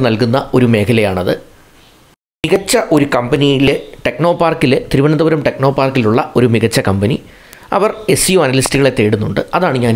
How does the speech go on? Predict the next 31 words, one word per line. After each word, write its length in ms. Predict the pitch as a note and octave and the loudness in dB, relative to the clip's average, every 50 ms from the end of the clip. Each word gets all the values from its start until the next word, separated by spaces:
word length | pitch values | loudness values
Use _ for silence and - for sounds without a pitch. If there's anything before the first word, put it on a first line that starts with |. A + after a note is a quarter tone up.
| A2 G#2+ | 0 0
ഇന്ന് 100 | G#2+ A2 | 0 0
ഈ 80 | G#2+ G#2+ G#2 | 0 0 0
വീഡിയോയിൽ 260 | G2+ G#2+ G#2+ G#2 G2+ F#2 | 0 0 0 0 0 0
പറയുന്നത്. 300 | - G2 G2 - - - - - - - - - - - - - - - - - - - | -2 -2 -2 -4 -8 -12 -18 -20 -20 -20 -20 -20 -20 -20 -20 -20 -20 -20 -10 -4 -2 0
ആമുഖമായി 420 | A3 B3+ C#4 A#3+ A#3+ F#3+ D3 D3 E3 D#3+ C#3+ | 0 2 2 2 2 2 2 2 2 2 0
ഞാൻ 80 | C#3+ D#3 - - - - - - - - | 0 -2 -4 -8 -14 -20 -12 -8 -2 0
search 240 | F3+ E3+ E3+ - A#3+ | 0 0 2 2 0
engine 160 | A#3 G#3+ G3+ F3+ | 2 2 0 0
ഒപ്റ്റിമൈസേഷനെ 540 | - - D3+ D3 C#3+ C3+ - C#3+ - - D3+ B2+ | 0 0 0 0 0 0 0 -2 -2 -2 0 0
കുറിച്ച് 220 | C#3 C3 B2+ D3+ D#3 - B2+ | 0 0 2 0 0 2 2
ഒരു 120 | B2 B2+ B2+ A#2 | 2 2 2 2
ധാരണ 240 | G#2+ A2 A2 B2 C3+ - - A#2+ A2+ | 2 2 0 0 -2 -2 -2 0 2
നിങ്ങൾക്ക് 280 | G#2+ G#2 G2 - - - | 2 2 2 0 0 -2
തരാം. 180 | - - - - - - - - - - - - - - - - - - - - _ _ - - | -4 -4 -6 -8 -12 -20 -20 -20 -20 -20 -20 -20 -20 -20 -20 -20 -20 -20 -20 -20 _ _ 0 2
ഒരുപക്ഷേ 380 | F3+ G3 F#3+ F#3 - - F3+ F#3+ A3 - - - - D#3+ | 2 4 4 2 2 0 0 0 -2 -4 -10 -6 -2 0
നിങ്ങൾ 260 | D#3 D#3+ E3+ F3+ F#3 - - D3+ | 0 2 2 2 0 0 -2 -2
എസ് 160 | C3 - - | 0 0 2
ഇ 20 | F3 F#3+ | 2 2
ഒ 20 | G3 E3+ | 2 2
വ്യക്തമായി 480 | F3 D#3+ - - B3 A3 G#3 G3 G3 F#3+ D#3 | 0 -2 0 -2 0 0 2 2 2 2 2
അറിയാവുന്നവരാണ് 720 | D#3 D#3+ D#3+ D#3+ D#3+ E3 E3+ E3 D#3+ C#3+ B2 A#2+ C3 D#3+ F3+ - C#3 A#2+ | 2 2 2 2 2 2 0 0 0 0 0 0 0 -2 0 0 0 0
എങ്കിൽ, 180 | A2+ A2 C3+ - - - - - | 2 2 0 -2 -4 -8 -10 -4
അല്ലെങ്കിൽ 300 | - B2 D3 D#3 E3+ C#3 - | -2 0 0 0 0 0 0
എസ് 140 | - - E3+ | 0 2 2
ഇ 40 | E3+ F3 | 4 4
ഒയെ 120 | F3 F3+ F3 - | 4 4 2 2
കുറിച്ചുള്ള 340 | F3 D#3+ - E3+ D3+ D3+ D3 C#3 | 0 0 2 2 2 2 2 0
എന്തെങ്കിലും 280 | C3+ D3+ C#3+ D3 C#3+ C3+ | 0 0 0 2 2 2
ഒരു 60 | C3 C3 - | 2 2 2
കോഴ്സ് 240 | C3 C3+ C3+ - D3 | 2 2 2 2 0
ചെയ്തവരാണ്, 500 | C3+ B2 A#2+ B2 B2 A#2 G#2 G2 G2+ F#2+ | 0 2 2 2 2 2 0 0 -2 -4